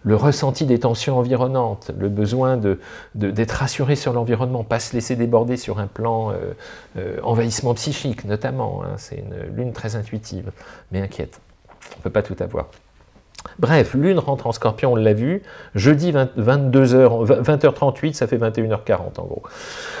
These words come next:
Jeudi, euh, cette lune rentre en scorpion, elle va me ca-, former un carré avec Pluton. Bon, voilà, donc jeudi soir, s'il y a des petites inquiétudes, si, si vous avez, euh, si vous appartenez au premier décan scorpion,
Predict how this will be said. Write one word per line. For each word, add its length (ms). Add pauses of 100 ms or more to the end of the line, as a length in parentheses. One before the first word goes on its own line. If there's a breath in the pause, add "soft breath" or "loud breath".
(280 loud breath)
Jeudi, 640
euh, 180
cette 280
lune 120
rentre 240
en 60
scorpion, 480
elle 80
va 140
me 140
ca-, 160
former 300
un 80
carré 220
avec 160
Pluton. 440
Bon, 220
voilà, 300
donc 160
jeudi 240
soir, 280
s'il 160
y 40
a 20
des 40
petites 220
inquiétudes, 540
si, 380
si 260
vous 240
avez, 400
euh, 80
si 140
vous 120
appartenez 380
au 60
premier 320
décan 280
scorpion, 520